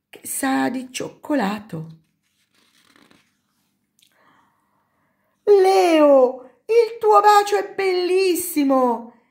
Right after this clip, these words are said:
Sei tu il re dei baci!", dicono gli amici, e incoronano Leo con una corona di foglie. Leo chiude gli occhi per assaporare questo momento meraviglioso.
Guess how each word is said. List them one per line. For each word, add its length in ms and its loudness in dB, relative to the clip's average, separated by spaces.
Sei 400 0
tu 320 2
il 100 0
re 160 4
dei 180 -4
baci!", 800 -4
dicono 520 -10
gli 120 -6
amici, 720 -10
e 120 -4
incoronano 800 -2
Leo 680 -6
con 160 -4
una 260 4
corona 400 0
di 120 -10
foglie. 680 -8
Leo 220 -14
chiude 340 -4
gli 160 -4
occhi 540 -10
per 180 -12
assaporare 1120 -4
questo 480 -4
momento 580 -4
meraviglioso. 1120 -6